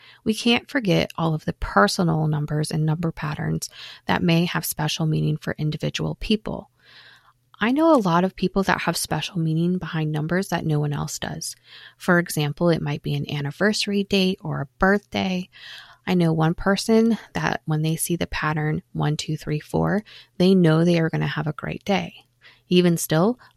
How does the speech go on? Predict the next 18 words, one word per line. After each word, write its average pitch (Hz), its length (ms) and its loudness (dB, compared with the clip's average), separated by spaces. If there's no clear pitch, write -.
others 185 400 2
may 170 120 0
hold 165 300 0
a 156 60 -2
number 165 340 0
near 156 280 0
and 156 100 -2
dear 156 180 -2
to 202 140 -6
them 214 240 2
just 196 240 2
because 190 320 -2
it - 80 -4
was 170 140 -4
their 165 100 -2
high 160 220 -2
school - 260 -4
sweetheart's - 720 -6